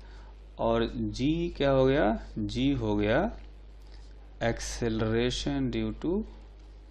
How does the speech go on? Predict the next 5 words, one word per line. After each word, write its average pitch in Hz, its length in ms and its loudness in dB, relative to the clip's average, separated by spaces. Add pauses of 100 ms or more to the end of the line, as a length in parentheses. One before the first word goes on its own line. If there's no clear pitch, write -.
(280)
gravity। 104 680 0 (3250)
ठीक, 175 180 -6 (580)
इस 170 240 0
तरह 139 260 6
से 110 220 0